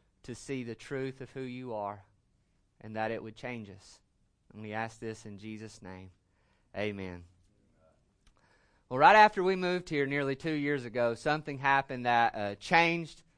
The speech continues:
my life in many ways. And as we will move back in a few months, it will continue to be a, a glaring change. And that's the fact that my grandmother died, whom I call Maw Maw. And when my grandmother died,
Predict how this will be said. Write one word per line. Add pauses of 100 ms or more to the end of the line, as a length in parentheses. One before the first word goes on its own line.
(280)
my
life
in
many
ways.
And
as
we
will (220)
move
back
in
a
few
months,
it
will
continue
to
be
a, (260)
a
glaring
change. (300)
And
that's
the
fact
that
my
grandmother
died, (480)
whom
I
call
Maw
Maw. (840)
And
when
my
grandmother
died,